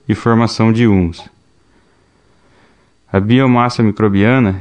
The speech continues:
e a atividade enzimática são indicadores de saúde do solo. Métodos como extração por fumigação são usados para medir biomassa de carbono.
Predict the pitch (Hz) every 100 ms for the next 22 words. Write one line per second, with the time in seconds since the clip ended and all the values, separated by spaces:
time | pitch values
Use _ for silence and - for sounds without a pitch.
0 | - 107 104 - 110 107 107 110 120 117
1 | 110 92 82 - - 101 - _ _ _
2 | - 110 120 117 - 113 110 135 135 131
3 | 127 120 120 123 127 123 - 95 87 87
4 | _ _ _ - 98 110 113 110 - 113
5 | 110 104 107 98 - 113 110 110 104 92
6 | - 120 117 104 101 - 110 127 147 147
7 | _ _ _ - 107 107 98 107 113 -
8 | 120 117 113 101 117 117 113 117 101 104
9 | - 107 110 123 110 92 87 82